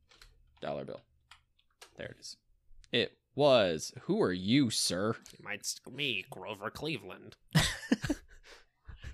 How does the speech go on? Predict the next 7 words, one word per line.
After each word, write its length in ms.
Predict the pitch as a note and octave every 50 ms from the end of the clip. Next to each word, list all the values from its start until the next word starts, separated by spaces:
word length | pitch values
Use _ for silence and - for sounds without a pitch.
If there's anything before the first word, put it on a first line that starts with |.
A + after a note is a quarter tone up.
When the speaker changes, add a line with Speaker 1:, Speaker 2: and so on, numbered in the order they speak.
| - A#2+ - - - - - - - _ _ _ _ _
Speaker 3:
Rutherford 680 | D#4 - B3 C#4 C#4 - - - D3+ C#3+ C#3+ E3 D3
B. 240 | C#3 C3+ C3 B2+ B2
Hayes. 280 | A#2 - B2 A#2 A2+ A#2+
Speaker 2:
<laughs> 160 | - - -
Rutherford 640 | F3+ - - - E3 - - F#3+ F#3+ G3+ G#3 F#3+ -
B. 260 | D#3 D3 D3 D3+ B2+
Hayes. 480 | A2+ B2 B2 A#2 G#2+ G#2 G#2 G#2 -